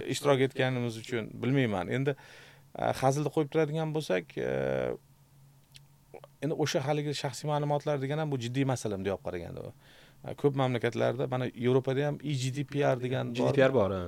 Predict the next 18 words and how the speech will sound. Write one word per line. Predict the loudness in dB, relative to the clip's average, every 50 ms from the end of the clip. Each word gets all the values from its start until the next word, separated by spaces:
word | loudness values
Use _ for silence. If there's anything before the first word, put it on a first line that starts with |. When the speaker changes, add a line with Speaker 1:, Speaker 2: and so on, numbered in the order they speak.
| -6
Speaker 1:
Ha. | -4 -4 -2 -2 -2 -4 -6 -8 -14 -20 -20 -20 -20 -20 -20 -20 -20
Xuddi | -12 -4 -4 -4 -4 -4
shunga | -4 -4 0 2 2
o'xshagan, | 2 0 0 -2 0 0 4
baribir | 4 6 6 6 4 2 0
bizda | -2 -2 -2 -2 -2
ham | 0
shaxsiy | 0 0 -2 -2 -2 -2 0
ma'lumotlarni | 0 2 2 0 -2 -2 0 0 0 0 0 0 0 0 0 -2
haligi | -2 -4 -4 -4 -6 -6 -8 -8 -8 -16 -20 -20 -20
saqlanishi, | -18 -10 -10 -8 -2 -2 -2 0 -2 -4 -6 -4 -6
boshqa | -6 -6 -6 -10 -10
qilinishi, | -8 -6 -6 -6 -8 -6 -6 -6 -6
bu, | -6 -8 -8 -8 -8 -8 -10 -14 -14
menimcha, | -10 -8 -6 -6 -6 -8 -6 -6 -6 -6 -8 -14 -20 -20 -20 -20 -20 -20 -20 -20 -18 -12 -4
kerakli | 2 4 6 6 6 4 2
narsa. | 0 -2 -2 -4 -4 -4
Faqat, | -6 -4 0 0 0 0 -2